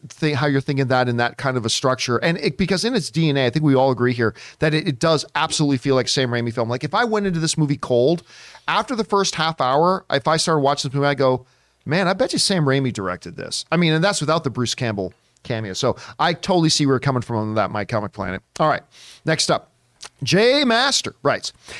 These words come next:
"Hey, John, over under ten percent, we get a Mandalorian season three trailer during the, uh, Mando panel and an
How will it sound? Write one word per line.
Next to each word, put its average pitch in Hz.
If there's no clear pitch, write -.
"Hey, 190
John, 220
over 254
under 226
ten 208
percent, 180
we 170
get 185
a 160
Mandalorian 180
season 165
three 175
trailer 131
during 170
the, 139
uh, 123
Mando 151
panel 143
and 156
an 143